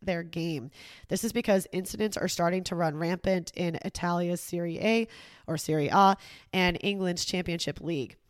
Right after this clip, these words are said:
A C Milan's goalkeeper left the game after repeated racist chants, and Coventry's midfielder Palmer also said he was the victim of racist comments in their game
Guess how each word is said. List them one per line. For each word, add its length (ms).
A 160
C 200
Milan's 540
goalkeeper 640
left 300
the 60
game 340
after 280
repeated 920
racist 520
chants, 440
and 180
Coventry's 520
midfielder 520
Palmer 520
also 320
said 180
he 140
was 100
the 60
victim 400
of 160
racist 420
comments 500
in 280
their 260
game 380